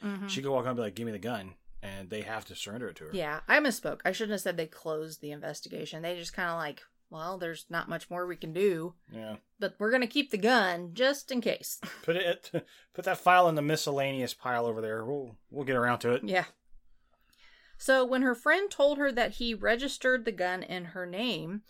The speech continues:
Speaker 1: which you would never be able to do today, you can't just go buy a gun for somebody and register it <laughs> for 'em.
Speaker 2: I believe that there is called a straw purchase.
Speaker 1: <laughs> Yeah. Uh, she asked that he have it re-registered under someone else's name.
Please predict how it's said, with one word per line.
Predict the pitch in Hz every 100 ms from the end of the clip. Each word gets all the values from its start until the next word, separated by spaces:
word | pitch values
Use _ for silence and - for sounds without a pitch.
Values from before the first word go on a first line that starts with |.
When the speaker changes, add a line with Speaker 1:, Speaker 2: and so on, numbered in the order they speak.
| _ _ _ -
Speaker 1:
which | 170 -
you | 165
would | 156
never | 165 165 175
be | 175 170
able | 170
to | 160
do | 151 170
today, | 156 147 143
you | 151
can't | 175 165
just | 156 -
go | 160
buy | 156 156
a | 151
gun | 160 156
for | 151 160
somebody | - 151 151 151
and | 143 139
register | 151 151 - 151
it | -
<laughs> | - 156
for | 185
'em. | 160 180 170
Speaker 2:
I | 127
believe | 143 143
that | 139 135
there | 156
is | 143
called | - 135
a | 98
straw | - 165
purchase. | 156 117 104 226 - 269 -
Speaker 1:
<laughs> | 247 _
Yeah. | - - - _ _ - - - - -
Uh, | 190 185 -
she | - 277 320
asked | 247 269 -
that | 233 208
he | 220
have | 208 202
it | 185 -
re-registered | 170 196 320 311 185 160 156 - 165 165 - _ _ -
under | 190 185
someone | - 185 170
else's | 214 220 170 147
name. | 139 -